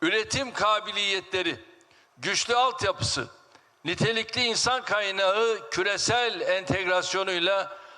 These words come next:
adından daha fazla söz ettiriyor. Altı Şubat depremlerinin yol açtığı ilave yüz dört milyar dolarlık faturaya rağmen vatandaşlarımızın refahını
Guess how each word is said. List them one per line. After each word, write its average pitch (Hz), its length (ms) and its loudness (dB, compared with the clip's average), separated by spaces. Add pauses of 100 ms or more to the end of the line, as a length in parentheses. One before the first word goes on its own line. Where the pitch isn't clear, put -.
(160)
adından 220 720 0 (400)
daha 226 200 4
fazla 196 680 2 (240)
söz 160 320 0
ettiriyor. 120 680 -8 (840)
Altı 190 360 2
Şubat 214 460 0
depremlerinin 196 840 0 (380)
yol 202 240 4
açtığı 196 500 0
ilave 196 680 0 (320)
yüz 175 340 -4
dört 247 300 0
milyar 196 500 0
dolarlık 196 580 2
faturaya 185 640 2
rağmen 165 340 2 (680)
vatandaşlarımızın 214 1160 0
refahını 202 760 2